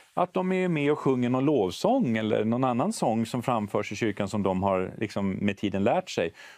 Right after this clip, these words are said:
Och då är de bara med där och stöttar lite och finns där och är med i stunden. Så att, alltså ganska enkelt så kan de även delta i gudstjänster i musik också ibland.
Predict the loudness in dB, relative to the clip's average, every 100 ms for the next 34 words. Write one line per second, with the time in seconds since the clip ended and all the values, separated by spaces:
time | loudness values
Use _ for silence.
0 | _ -2 0 2 2 0 2 0 2 2
1 | 2 2 0 0 -2 -2 0 0 0 -2
2 | 0 0 0 -2 0 0 0 0 -2 0
3 | 0 0 0 -2 -2 -4 -20 -20 -20 -20
4 | _ -20 -20 -18 -18 -8 -6 -4 -2 -2
5 | -2 -2 0 0 0 0 0 -2 0 0
6 | 0 -2 -2 -2 0 0 0 0 0 2
7 | 2 2 -2 -2 0 2 2 0 -4 -8
8 | -12 -6 -4 0 -2 -2 -2 0 -2 -2
9 | -2 -2 -2 0 -2 -4 -4 -4 -4